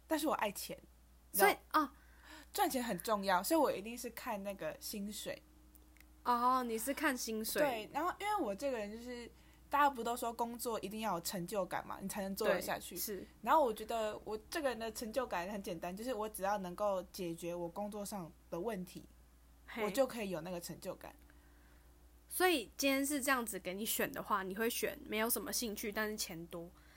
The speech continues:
Speaker 1: 对。
Speaker 2: 你会觉得说，假设你在工作上遇到困难了，因为是你没兴趣的嘛，所以一定是你比较不熟悉的。
Speaker 1: 嗯。
Speaker 2: 你觉得你遇到困难，你想办法把它解决，
Speaker 1: 对。
Speaker 2: 你就好了。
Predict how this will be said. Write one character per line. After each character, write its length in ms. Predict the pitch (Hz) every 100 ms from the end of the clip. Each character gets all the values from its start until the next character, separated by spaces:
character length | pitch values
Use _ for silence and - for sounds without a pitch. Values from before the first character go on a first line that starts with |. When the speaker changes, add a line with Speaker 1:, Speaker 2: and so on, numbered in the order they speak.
| -
Speaker 1:
对。 100 | 196
Speaker 2:
你 60 |
会 80 | 285
觉 120 | 294
得 60 | 233
说， 160 | 247 247
假 220 | 208 170
设 300 | 254 240 220
你 240 | 214 202
在 120 | 262
工 180 | 254 226
作 60 | 226
上 140 | 254 247
遇 80 | 254
到 180 | 240
困 320 | 262 - 277 208
难 160 | -
了， 100 | -
因 100 | 240
为 100 | 262
是 120 | 262 247
你 100 | 196
没 180 | 180
兴 220 | 202 226 214
趣 160 | 220
的 80 | -
嘛， 180 | - 226
所 160 | 254
以 100 | 220
一 60 | 202
定 160 | 240 233
是 240 | 226 208
你 160 | 196 208
比 80 |
较 100 | 233
不 140 | 247 294
熟 240 | - 196
悉 180 | - 202
的。 180 | 185 - - 220
Speaker 1:
嗯。 260 | 226 220
Speaker 2:
你 80 | 214
觉 140 | 202 240
得 80 |
你 120 | 233 214
遇 100 | 269
到 120 | 262
困 200 | 294 240
难， 180 | 175 -
你 100 | 254
想 220 | 262 220
办 100 | 240
法 100 | 269
把 140 | 196 190
它 80 | 226
解 240 | 214 -
决， 260 | - - - - - - -
Speaker 1:
对。 240 | 202 180
Speaker 2:
你 60 | 208
就 120 | 240
好 200 | 233 -
了。 100 | -